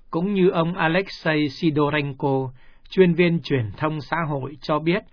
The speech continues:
về tự do báo chí, thì Nga đứng hàng thứ một trăm bốn mươi tám trên một trăm bảy mươi chín nước. Kể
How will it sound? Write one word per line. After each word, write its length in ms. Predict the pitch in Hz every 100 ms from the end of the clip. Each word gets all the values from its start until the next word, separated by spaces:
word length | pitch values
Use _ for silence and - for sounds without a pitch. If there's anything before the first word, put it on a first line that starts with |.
| - - -
về 200 | 147 139 131
tự 160 | 147 147
do 220 | 175 170
báo 240 | 165 190 -
chí, 320 | 175 175 262 - _ - -
thì 260 | 131 117
Nga 260 | 107 151 160
đứng 220 | 156 190
hàng 300 | 135 123 101 -
thứ 120 | 180
một 160 | 135 120
trăm 320 | - 160 156 147
bốn 180 | 170
mươi 120 | 190 156
tám 300 | 147 147 180 - - -
trên 220 | 175 165
một 200 | 139 117 -
trăm 280 | - 147 143
bảy 220 | 123 90
mươi 140 | 107 135
chín 240 | - 151
nước. 180 | 165 180 - - - - - - - -
Kể 80 | -